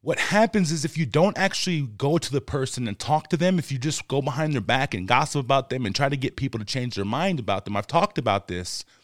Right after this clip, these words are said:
a lot on this podcast. If you just do that, you're actually gonna,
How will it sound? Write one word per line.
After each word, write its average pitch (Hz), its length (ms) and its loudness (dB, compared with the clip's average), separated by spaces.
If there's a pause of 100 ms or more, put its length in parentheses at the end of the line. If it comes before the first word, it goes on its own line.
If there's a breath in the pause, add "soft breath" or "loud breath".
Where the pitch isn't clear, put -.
(340 soft breath)
a 107 60 -2
lot 120 320 2
on 170 80 0
this 120 160 -4
podcast. 139 680 -4
If - 140 -6
you 180 100 0
just 180 300 -4
do 180 160 0
that, 117 300 -2 (560 soft breath)
you're 139 200 0
actually 180 460 6
gonna, 147 540 0